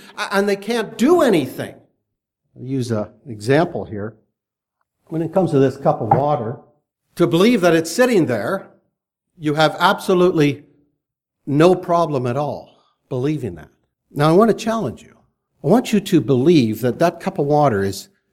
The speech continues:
is sitting right here. Try to believe that. Try to do that. Change your believing.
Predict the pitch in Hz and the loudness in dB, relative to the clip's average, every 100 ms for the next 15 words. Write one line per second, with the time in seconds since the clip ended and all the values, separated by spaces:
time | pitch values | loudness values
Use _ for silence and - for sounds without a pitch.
0 | - 123 - 165 143 123 117 117 117 139 | -10 -8 0 2 4 4 4 2 -2 -4
1 | 104 - _ _ _ _ _ _ _ 190 | -4 -8 _ _ _ _ _ _ _ 0
2 | 220 214 190 208 208 - 156 _ 214 254 | 0 0 -6 -6 -8 -10 -18 _ -8 -6
3 | 202 247 170 95 - - 247 302 - 233 | -4 -4 -4 -8 -14 -8 -2 0 0 -4
4 | 208 214 226 160 | -2 -2 -2 -4